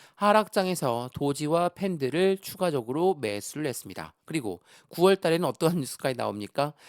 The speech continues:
밈코인의 시간은 끝났다. 도지, 시바이누 일 년 동안 N 퍼센트의 하락을 갖고 왔다. 이게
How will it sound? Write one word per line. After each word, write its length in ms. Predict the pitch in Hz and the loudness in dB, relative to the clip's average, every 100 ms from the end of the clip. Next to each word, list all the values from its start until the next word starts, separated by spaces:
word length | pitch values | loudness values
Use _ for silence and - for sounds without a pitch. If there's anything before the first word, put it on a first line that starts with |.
| - - | -20 -6
밈코인의 640 | 156 208 - 208 190 190 | -2 -2 2 2 4 2
시간은 420 | - 190 165 180 | 0 -2 -2 -2
끝났다. 680 | 170 185 175 135 - 143 117 - - - | -2 -2 -2 -4 -2 -2 -2 -8 -20 -6
도지, 540 | - 175 143 131 139 - _ | -2 0 0 -2 -2 -10 _
시바이누 580 | - 180 165 127 139 90 - | 2 6 6 4 0 0 -4
일 200 | 196 226 | -2 4
년 200 | 226 214 | 4 2
동안 340 | 185 151 113 - | 0 2 0 -2
N 260 | 113 147 185 | -2 0 0
퍼센트의 600 | - 175 175 147 156 170 | 0 0 -2 -4 -4 -4
하락을 380 | 165 156 139 165 | -2 -2 -2 -4
갖고 240 | 135 - | -4 -6
왔다. 320 | 98 - 87 - | -8 -10 -14 -10
이게 380 | 139 147 123 | -4 0 -2